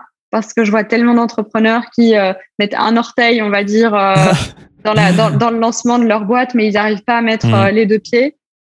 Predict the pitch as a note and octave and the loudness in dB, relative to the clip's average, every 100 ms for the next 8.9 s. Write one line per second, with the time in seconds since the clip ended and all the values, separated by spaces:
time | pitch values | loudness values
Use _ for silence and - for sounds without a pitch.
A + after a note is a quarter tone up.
0 | - F#3+ F#3 F#3 F#3 F#3 F#3 F3+ F3+ - | -4 -2 0 0 0 -4 -6 -6 -6 -2
1 | G#3+ - B3+ A#3 G#3+ G3+ G3+ A#3 A#3 - | -2 0 2 4 2 2 2 0 0 0
2 | G#3 G#3 G#3+ - G#3+ G#3+ - G3 G#3 G#3 | 0 0 -2 -2 -4 -2 -2 0 0 0
3 | A#3 A#3+ B3+ - G3+ G3+ F#3+ F#3 A#2 D2 | 2 2 0 -6 -2 0 0 0 0 -2
4 | - - G#3+ G#3+ G#3+ A3 A3+ A3+ A3+ - | -4 -6 -2 -2 0 0 0 -2 -4 -6
5 | G#3 G#3 G3 F3+ F#3+ - _ _ - - | -2 0 0 -2 -4 -6 _ _ -10 -6
6 | G3 G#3 A3+ A3 G#3+ A3 A3+ A#3 A3+ G3+ | -4 -2 2 4 4 2 2 2 2 0
7 | F#3+ F#3 _ _ - G#3 A3 G#3+ G#3+ G#3+ | -2 -4 _ _ -10 -2 2 2 2 0
8 | G3+ G#3 A3+ G#3 G#3 B3+ A#3+ G#3 | 0 0 2 2 2 2 2 2